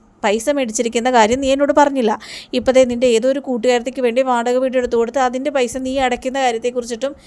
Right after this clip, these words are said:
നീ എന്നോടൊന്നും പറഞ്ഞിട്ടില്ല, പല്ലുവേദന വന്നത്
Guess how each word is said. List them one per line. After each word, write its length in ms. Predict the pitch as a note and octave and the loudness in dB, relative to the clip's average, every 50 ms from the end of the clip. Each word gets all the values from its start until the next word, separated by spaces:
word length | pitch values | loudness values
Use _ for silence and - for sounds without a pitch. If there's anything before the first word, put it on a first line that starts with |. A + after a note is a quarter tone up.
| - - - _ _ | -20 -20 -20 _ _
നീ 100 | C#4 C4 C#4+ | -4 0 2
എന്നോടൊന്നും 480 | D4+ C4+ C4 C4 C4+ C#4+ D#4 C#4+ D4 C#4 | 2 2 2 2 2 2 2 0 2 2
പറഞ്ഞിട്ടില്ല, 480 | D4+ D4 C#4 C4 C4+ B3+ C#4+ B3+ A#3+ F#3 E3+ - - - - - _ _ | 2 2 2 0 -2 -2 -2 -2 -2 -2 -2 -4 -10 -20 -20 -20 _ _
പല്ലുവേദന 560 | - B3 B3 B3 B3 C4 C4 C4 C4 C4 C4+ C4 | 2 2 2 4 2 2 4 4 4 2 2 0
വന്നത് 320 | B3 A3 G#3 G3+ G3+ - | 0 -2 -4 -6 -8 -8